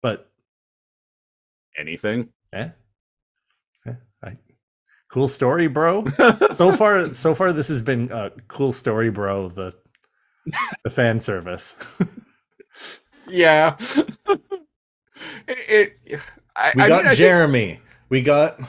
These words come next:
Speaker 1: <laughs> we got Angry Birds. We got, um,
Speaker 2: I, I
Speaker 1: Hyena
Speaker 2: actually,
Speaker 1: Man.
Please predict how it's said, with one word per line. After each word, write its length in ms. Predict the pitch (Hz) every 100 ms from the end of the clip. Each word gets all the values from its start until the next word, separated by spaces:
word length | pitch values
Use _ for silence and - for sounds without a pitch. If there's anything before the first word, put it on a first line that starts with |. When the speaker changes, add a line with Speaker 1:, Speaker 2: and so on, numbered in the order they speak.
| - - - 208 -
Speaker 1:
<laughs> 540 | 339 _ _ - -
we 120 | 143
got 160 | 147 160
Angry 360 | 151 165 139 127
Birds. 440 | 113 98 85 -
We 120 | 117
got, 420 | 123 135 131 135
um, 60 | 120 _ _ _ _ _ -
Speaker 2:
I, 320 | 113 110 107
I 140 | 107 104
Speaker 1:
Hyena 300 | - 131 123
Speaker 2:
actually, 200 | 135 127
Speaker 1:
Man. 300 | 110 95 90